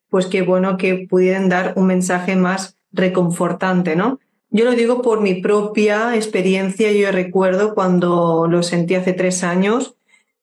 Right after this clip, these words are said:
a mí lo que me impactó, yo siempre voy a hablar de lo que me impactó a mí. Para mí sí que el enterarme de esta situación, de hecho me sentí muy identificada, lo puedo decir, por todo lo que decía, tengo a mi equipo aquí también, porque habían cosas que yo ya las sabía.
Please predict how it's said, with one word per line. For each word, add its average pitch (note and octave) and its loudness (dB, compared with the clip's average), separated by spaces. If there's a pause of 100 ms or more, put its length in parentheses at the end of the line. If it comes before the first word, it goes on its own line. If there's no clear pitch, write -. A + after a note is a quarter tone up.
(280)
a G3 -2
mí G3+ 2
lo A3+ 0
que G3 0
me F3+ 2
impactó, E3+ -2
yo F3+ 2
siempre F#3 0
voy F3+ 0
a F3 -2
hablar A#3 -2
de G3 0
lo F3 0
que F3+ 0
me F3 2
impactó E3 -2
a F3+ 0
mí. E3+ -2
Para F3+ -2
mí G#3 0
sí G#3+ -2
que A3+ -2 (180)
el F#3+ 0
enterarme G3 0
de F#3 0
esta F#3+ -4
situación, G3+ 0
de F#3 0
hecho F#3 -2
me F#3+ 0
sentí F#3 0
muy G#3 2
identificada, F3+ 0
lo E3+ -2
puedo F#3 0
decir, F3+ 0 (380)
por G3 0
todo G3 2
lo G3 2
que F#3 0
decía, F#3 0
tengo F#3 0
a F#3 0
mi F#3 2
equipo F#3 -2
aquí F3 0
también, F3 0
porque F#3+ 0
habían F#3 -2
cosas G3+ 0
que F3+ -2
yo F#3 2
ya G3+ 0
las F#3 0
sabía. F3 -2